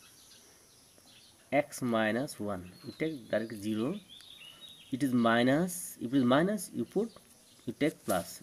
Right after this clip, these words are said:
If it is minus, it is, if you transfer the side, become plus. So value of x equal to one you put here, implies P one. One to the power four plus one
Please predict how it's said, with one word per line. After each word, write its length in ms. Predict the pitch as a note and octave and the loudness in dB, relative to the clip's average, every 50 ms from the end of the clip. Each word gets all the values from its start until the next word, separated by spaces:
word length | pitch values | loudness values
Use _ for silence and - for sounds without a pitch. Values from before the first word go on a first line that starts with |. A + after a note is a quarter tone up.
| - - | -12 -10
If 80 | A2 | -6
it 60 | A2+ | -2
is 60 | B2 A2+ | 0 2
minus, 480 | A#2 A#2 A#2+ B2+ C#3+ E3+ F#3 F3+ - - | 4 4 4 4 4 2 0 -2 -8 -10
it 100 | - G#2+ | -4 -2
is, 300 | C3 F3+ G#3+ - - - - - - - - - - - - - - | -2 -2 -4 -6 -12 -16 -20 -20 -20 -20 -20 -20 -20 -20 -20 -18 -12
if 60 | - | -10
you 80 | B2 A#2+ | -8 -2
transfer 300 | - A#2+ A#2+ A#2 - B2+ | 0 0 0 0 -4 -6
the 100 | A#2 A2+ | -6 -6
side, 200 | - C#3 A#2 A2+ | -6 -6 -4 -4
become 300 | A2 A2+ C#3+ F3+ G#3+ A3 - - - - | -2 0 0 -2 -2 -4 -10 -18 -20 -6
plus. 300 | - G2 F2+ F2+ - - - - - - - - - - - - - - | -2 -2 -2 -2 -4 -8 -16 -20 -20 -18 -18 -18 -18 -18 -18 -18 -18 -16
So 200 | - - - D3+ | -10 -2 0 0
value 360 | A#2 G2+ A#2 A#2+ B2+ D3 D#3+ E3+ | 2 2 2 4 8 8 8 8
of 80 | E3+ E3+ - - - - | 8 4 -2 -12 -14 -2
x 360 | - B2 B2+ A#2 - - - | 2 4 4 4 2 -4 -10
equal 220 | B2 - - C3 A2+ | -4 0 0 2 2
to 80 | C3 | 4
one 200 | A#2+ A#2 A#2 A2+ A2+ | 4 4 4 4 2
you 60 | G#2+ - - - - - - | 0 -4 -10 -20 -20 -8 -6
put 140 | - A2+ - | -6 -6 -4
here, 180 | - G2 F#2 F2+ - - - | -6 -8 -8 -10 -12 -10 -6
implies 580 | A#2+ A2+ G#2+ - - A#2+ A#2 A#2 A#2+ A#2+ A#2 - - - | -4 -4 -4 0 2 4 4 4 2 0 -2 -8 -6 -2
P 340 | A#2+ A#2 A#2 A#2 A#2 A#2 A2+ | 0 2 2 2 2 2 0
one. 340 | G#2+ G2 G#2 A#2 A#2 G2+ E2+ - - - - - - - - - - - - - - - - - - - - - - - - - - - - - - _ - - - - - - - - - - - - - - - - - - - - - - - - | 0 0 -2 -2 -2 -2 -4 -10 -16 -20 -20 -20 -20 -20 -20 -20 -20 -20 -20 -20 -20 -20 -20 -20 -20 -20 -20 -20 -20 -20 -20 -20 -20 -20 -20 -20 -20 _ -20 -20 -20 -20 -20 -20 -20 -20 -20 -20 -20 -20 -20 -20 -20 -20 -20 -20 -20 -20 -20 -20 -12 -8
One 320 | A#2+ A2 G2+ A2 A2+ A2+ | -8 -2 0 0 0 0
to 60 | G#2+ A2 | -2 -2
the 100 | A2 A2+ | -4 -4
power 300 | - - G#2+ A2 A2+ A2+ | 0 2 2 2 2 0
four 540 | - - - A#2 A2+ A2+ A#2 A#2 B2 C3+ C#3+ - - - - | -4 -4 -2 0 2 2 2 2 0 -2 -6 -10 -16 -8 0
plus 300 | - G#2 G#2+ A2 G#2+ - - | 2 4 4 4 2 -2 -6
one 300 | G2 G2 G2+ G#2 G#2+ G#2 | -4 -2 -2 -2 -2 -4